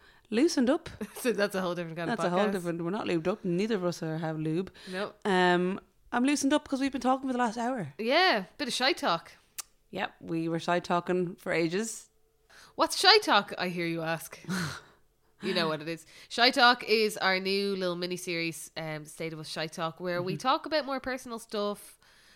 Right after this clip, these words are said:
Speaker 2: shoot the breeze, talk about our days, talk about our weeks, talk about things that we care about, as opposed to this, the main series, where we kind of pick a topic and delve into it. It's a lot of fun. It's quite,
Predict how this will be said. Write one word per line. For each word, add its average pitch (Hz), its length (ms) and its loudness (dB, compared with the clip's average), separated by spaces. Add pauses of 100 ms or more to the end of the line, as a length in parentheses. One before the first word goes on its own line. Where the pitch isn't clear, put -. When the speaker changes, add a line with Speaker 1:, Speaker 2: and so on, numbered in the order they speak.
(380)
Speaker 2:
shoot 277 340 0
the - 60 -12
breeze, 214 500 0
talk 269 240 -2
about 208 220 0
our 185 80 -2
days, 202 320 -2
talk 262 180 -6
about 214 200 -4
our 175 80 -2
weeks, 190 320 -8
talk 240 200 -6
about 208 200 -6
things 185 180 -8
that 175 60 -12
we - 80 -12
care 190 320 0
about, 185 400 0
as 180 160 -6
opposed 175 420 -4
to 170 320 -2
this, - 480 -10
the 151 260 -6
main 202 220 0
series, 165 380 -6
where 151 160 -6
we 165 160 -14
kind 165 200 -10
of - 60 -16
pick - 160 -18
a - 40 -18
topic 220 540 -2
and 175 120 -10
delve 165 200 -2
into 165 200 -6
it. 160 120 -8 (600)
It's - 160 -8
a - 20 -2
lot 440 160 4
of 554 80 -6
fun. 233 400 2
It's 220 240 -4
quite, 403 460 2